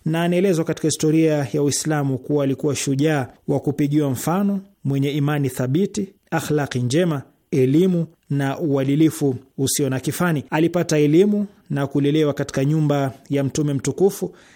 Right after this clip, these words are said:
na alikuwa mwanamume wa kwanza kuukubali Uislamu. Katika vipindi tofauti, daima Imam Ali alayhi salam alikuwa msaidizi wa karibu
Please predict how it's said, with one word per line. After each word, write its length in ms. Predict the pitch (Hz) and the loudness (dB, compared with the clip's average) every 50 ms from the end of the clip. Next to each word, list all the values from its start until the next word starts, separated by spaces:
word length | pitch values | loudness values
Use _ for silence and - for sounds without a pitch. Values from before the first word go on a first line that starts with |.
| _ _ - | _ _ -4
na 320 | 147 139 139 139 135 139 | -2 -2 0 0 0 -2
alikuwa 720 | 135 143 139 139 135 - - 156 156 156 147 143 143 139 131 - - | 0 0 0 -2 -2 -2 -2 0 2 2 2 2 0 -2 -4 -4 -4
mwanamume 380 | 139 139 143 151 156 156 156 | -4 -2 -2 0 0 0 0
wa 100 | 156 151 | -2 -2
kwanza 380 | - - 190 175 156 135 139 131 | -2 -2 -2 -2 0 0 -2 -2
kuukubali 480 | - 143 135 131 - 139 139 139 131 | 0 0 -2 0 0 -2 0 0 0
Uislamu. 420 | 131 135 131 - 170 160 143 131 117 - _ _ _ - | 0 0 0 0 0 0 0 -2 -4 -8 _ _ _ -4
Katika 260 | - 175 - 196 185 | -4 -2 0 2 2
vipindi 340 | 190 190 190 262 226 208 190 | 2 2 2 2 0 0 2
tofauti, 680 | 190 180 185 - 190 185 180 185 175 170 165 160 151 - - | 0 0 0 2 2 2 2 2 2 2 2 2 0 -2 -2
daima 500 | 139 147 165 175 170 160 160 151 151 170 | 0 0 2 2 2 2 0 0 -2 -2
Imam 260 | 165 156 156 151 151 | 0 0 0 0 -2
Ali 340 | 143 151 170 170 156 147 135 | -2 0 0 0 2 0 0
alayhi 300 | 131 135 143 147 139 151 | 0 0 0 0 0 0
salam 460 | 143 - 151 160 170 175 165 143 123 113 - _ _ _ _ _ - | -2 0 0 2 2 2 2 0 -2 -4 -8 _ _ _ _ _ -6
alikuwa 380 | - 135 139 143 135 - 156 147 | -4 -2 -2 0 0 0 0 0
msaidizi 760 | 139 - - 147 143 139 139 170 185 175 151 160 165 160 | 0 -2 -2 -2 0 0 2 2 0 0 0 0 0 0
wa 180 | 151 151 170 147 | 0 -2 -4 -4
karibu 520 | - 165 160 170 170 156 139 131 123 - | -2 -2 0 2 2 2 2 0 -2 -2